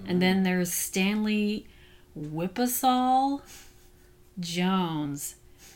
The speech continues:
Speaker 1: who is played by someone by the name of Jay Johnson. I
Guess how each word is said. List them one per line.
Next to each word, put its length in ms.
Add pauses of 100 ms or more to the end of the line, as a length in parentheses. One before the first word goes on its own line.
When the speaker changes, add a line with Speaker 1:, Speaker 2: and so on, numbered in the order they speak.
(120)
Speaker 1:
who 400
is 300
played 800
by 280
someone 380
by 160
the 80
name 260
of 160
Jay 320
Johnson. 760
I 240